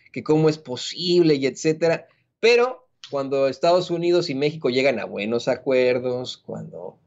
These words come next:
eh, pues, hablan de situaciones en común, ahí sí se quedan calladitos, calladitos, ¿no? Ahí sí. <laughs> Pero vaya que, que brillan por su ausencia.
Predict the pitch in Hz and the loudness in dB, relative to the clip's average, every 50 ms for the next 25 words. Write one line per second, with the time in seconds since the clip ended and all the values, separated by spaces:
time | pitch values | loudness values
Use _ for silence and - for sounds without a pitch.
0 | _ _ _ _ _ - - 80 80 73 71 76 - - 107 107 - 123 117 123 | _ _ _ _ _ -12 -8 -6 -4 -4 -4 -6 -4 -4 -2 0 2 2 2 4
1 | 123 113 107 110 110 80 101 92 - 120 113 120 120 - 120 117 113 - 131 127 | 2 0 0 0 -2 0 0 0 0 2 2 2 2 2 0 0 0 0 0 0
2 | 131 131 131 131 139 151 151 _ - - 104 113 110 - - 117 - 110 98 - | 0 2 0 0 0 -2 -4 _ -6 -4 -4 -2 -4 -4 -6 -6 -6 -6 -6 -6
3 | - - 95 95 98 - - - - - - - - 110 110 - - 117 107 - | -8 -6 -6 -6 -6 -6 -8 -10 -8 -10 -12 -10 -10 -10 -8 -6 -2 -2 -2 -2
4 | - - - - - - - - - 95 - _ - 101 95 101 107 113 135 143 | -4 -8 -10 -10 -10 -12 -12 -12 -14 -16 -12 _ -8 -8 -6 -6 -6 -6 -6 -8
5 | - - - 110 104 110 110 110 - 127 127 127 127 - _ _ _ _ _ _ | -12 -12 -6 -2 0 0 0 0 2 2 2 2 0 -4 _ _ _ _ _ _
6 | - - - - 165 160 - 220 226 160 - 185 160 160 - - - - - _ | -14 -8 -2 0 0 2 4 2 2 2 0 -4 -4 -4 -8 -14 -20 -20 -18 _
7 | - 120 123 123 131 127 110 139 147 170 185 175 160 - - 127 117 104 - _ | 0 2 4 4 4 4 4 2 4 4 4 2 2 0 -2 -2 -2 -2 -2 _
8 | _ _ _ _ _ _ _ - 120 120 120 135 160 175 180 180 165 156 135 131 | _ _ _ _ _ _ _ -2 -2 0 2 2 2 2 2 2 0 0 0 -2
9 | 123 120 - 117 113 110 - - - - 233 214 180 151 165 160 147 139 135 131 | -2 -2 0 -2 -2 -2 -4 -6 -8 -8 -8 -8 -6 -2 0 0 2 2 0 -2
10 | 127 127 123 | -4 -6 -8